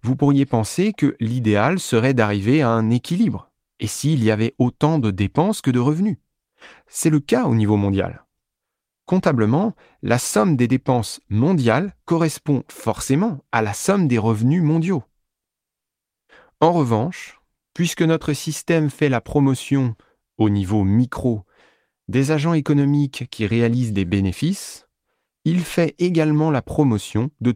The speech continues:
tous les autres qui font des déficits. Si chaque particulier, chaque entreprise ou chaque État gagnait exactement ce qu'il dépensait, ce serait la fin du capitalisme, puisqu'il n'y aurait plus de bénéfices,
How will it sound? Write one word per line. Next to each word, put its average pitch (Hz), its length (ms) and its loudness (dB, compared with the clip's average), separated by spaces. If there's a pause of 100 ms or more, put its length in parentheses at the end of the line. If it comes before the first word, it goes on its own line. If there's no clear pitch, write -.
(120)
tous 208 160 0
les 143 200 2
autres - 380 -8
qui 139 140 -4
font 120 240 -2
des 120 100 0
déficits. - 640 -4 (960)
Si - 160 -6
chaque - 320 -2
particulier, 143 880 -2
chaque - 320 -12
entreprise 131 840 0
ou 107 100 -4
chaque - 420 -4
État 135 400 0
gagnait 120 560 0
exactement 131 880 -2
ce - 120 -8
qu'il 104 280 -4
dépensait, 104 580 -4 (540)
ce - 160 -2
serait 120 260 0
la 98 120 0
fin 160 260 0
du 117 160 -2
capitalisme, 143 760 -6 (200)
puisqu'il 104 440 -4
n'y 101 120 2
aurait 98 160 -2
plus 151 240 -4
de 123 100 0
bénéfices, 127 720 -2